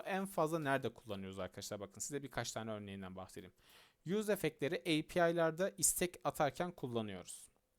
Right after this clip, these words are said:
Use effect'lere, e, loader ekranları olur ya, işte bir butona tıklarsın, işte ekrana bir şeyler döner vesaire. Oralarda kullanıyoruz.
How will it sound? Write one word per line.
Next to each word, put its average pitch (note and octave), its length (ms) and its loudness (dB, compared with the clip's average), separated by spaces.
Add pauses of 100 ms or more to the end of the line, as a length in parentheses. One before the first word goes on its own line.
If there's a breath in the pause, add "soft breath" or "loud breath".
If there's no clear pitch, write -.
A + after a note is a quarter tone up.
(720)
Use F3+ 260 4
effect'lere, D3 640 0 (760 soft breath)
e, A#2 60 2 (640)
loader E3+ 540 4
ekranları D#3 540 0
olur F#3 200 0
ya, A#2+ 80 -2
işte G#2+ 300 -4
bir A#2 240 -4 (760)
butona C#3 360 0
tıklarsın, - 380 -2
işte A2 180 -4
ekrana A2+ 320 -2
bir A2 60 -4
şeyler A2 340 2
döner F#2+ 280 -4
vesaire. G#2+ 380 -4
Oralarda D3 540 2
kullanıyoruz. G2 680 -8